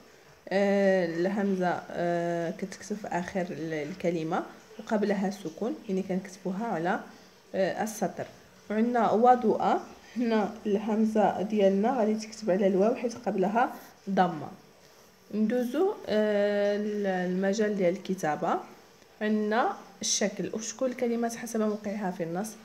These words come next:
الطابع، فإذا غاب لن يشعروا. نديرو الطابع،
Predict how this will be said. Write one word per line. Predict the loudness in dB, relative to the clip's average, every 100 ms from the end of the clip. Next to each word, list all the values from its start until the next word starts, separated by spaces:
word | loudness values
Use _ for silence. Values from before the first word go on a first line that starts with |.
| -20 -14
الطابع، | -12 0 2 2 2 2 0
فإذا | 0 2 2 2
غاب | 2 0 2
لن | 2 2 2
يشعروا. | 0 -4 -6 -4 -4 -6 -18 -18 -4
نديرو | 2 2
الطابع، | 2 -4 -2 2 4 2 0 -2